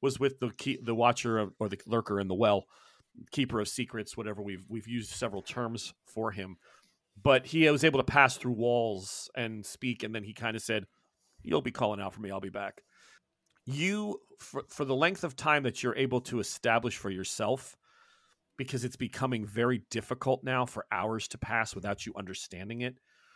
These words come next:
Uh, but you're going by thirst and hunger, you know, and you can kinda gauge when the last time you took a gla-, like, "Okay, I'm real thirsty again." That's probably so many hours. You're thinking you've been down inside this thing for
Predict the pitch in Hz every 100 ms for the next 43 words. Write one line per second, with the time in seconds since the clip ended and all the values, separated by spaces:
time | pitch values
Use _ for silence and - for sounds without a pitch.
0 | _ _ _ - 101 95 - - _ _
1 | _ 143 135 131 - _ _ 143 143 151
2 | 165 156 123 110 - 135 139 - 113 101
3 | 123 131 160 - _ _ _ _ 131 104
4 | 95 110 120 123 107 110 123 107 98 104
5 | 113 - 104 101 107 113 101 117 101 90
6 | 104 - 98 - - _ - 117 113 107
7 | 107 - 117 - 101 87 92 - - 120
8 | 117 110 90 - 107 98 92 87 76 69
9 | - _ _ _ _ _ 139 - 190 220
10 | 196 156 147 123 131 131 120 - - 120
11 | - - 123 117 110 - - _ _ 123
12 | 98 - 104 98